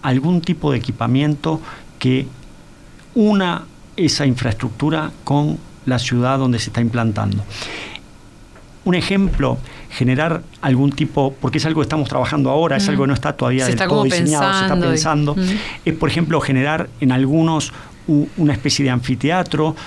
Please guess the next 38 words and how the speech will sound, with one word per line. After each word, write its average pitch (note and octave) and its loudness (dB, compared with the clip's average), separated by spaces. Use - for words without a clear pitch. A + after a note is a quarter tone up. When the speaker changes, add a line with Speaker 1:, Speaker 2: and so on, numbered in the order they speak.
Speaker 1:
donde, C3 2
eh, B2 2
puedan C#3 2
ir D#3 0
la C3+ 0
gente C#3+ 0
de C3+ 2
la B2+ 0
ciudad D#3 0
y E3 2
por D3 0
realidad C3 2
aumentada, D3+ 2
en C3 4
la B2+ 2
fa-, B2+ -6
apuntando D3 0
sus B2+ -4
celulares C#3 0
a C3+ 0
la B2+ 0
fachada C#3+ 0
del B2 0
aeropuerto, D#3 -2
puedan C#3 2
ver C#3+ 0
todo D#3+ 2
cómo D3 2
es C#3+ 0
el B2+ -2
funcionamiento B2+ 0
de B2+ 0
un B2 2
aeropuerto, C3+ 0
cómo C3 2
despega B2+ 0
un B2+ 2
avión, C#3 2